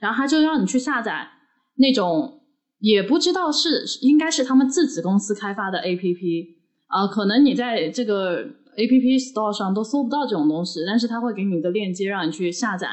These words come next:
啊，然后下载到你手机之后就开始告诉你说带你赚钱啊，然后你就觉得说哇，这个美女好厉害！一开始她一定让你赚，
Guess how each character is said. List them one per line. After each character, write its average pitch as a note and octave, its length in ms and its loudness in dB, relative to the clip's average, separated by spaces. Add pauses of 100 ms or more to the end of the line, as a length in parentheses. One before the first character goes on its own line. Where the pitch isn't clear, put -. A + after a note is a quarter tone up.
(440)
啊， E3+ 180 -2
然 E3+ 160 -4
后 G#3 200 -2
下 - 520 -6
载 G3 140 0
到 A#3 140 -2
你 G#3 100 0
手 D#3 220 -2
机 G#3 120 -2
之 A#3 120 -4
后 A3+ 240 -2
就 B3 160 -2
开 C4 200 -6
始 C4 180 -2
告 A3+ 200 -4
诉 A3 140 -6
你 A#3 200 2
说 F#3+ 440 -4
带 G3+ 120 0
你 F3+ 60 0
赚 F#3+ 180 0
钱 F#3 160 -4
啊， D#3+ 440 -6
然 F3+ 140 -8
后 A3 360 -4 (200)
你 G3 200 2
就 A#3 180 0
觉 G#3+ 140 -2
得 A3 60 -2
说 A#3+ 160 0
哇， A3 180 -2
这 A3 120 -2
个 A#3+ 60 4
美 F#3+ 120 2
女 G#3+ 80 2
好 D#3+ 180 -6
厉 G#3 120 -2
害！ G#3+ 160 -8
一 D4+ 120 2
开 D#4 180 -2
始 B3 140 -4
她 A3+ 160 -6
一 E3+ 140 -2
定 A3 160 0
让 F#3+ 220 -2
你 - 80 -2
赚， - 320 -8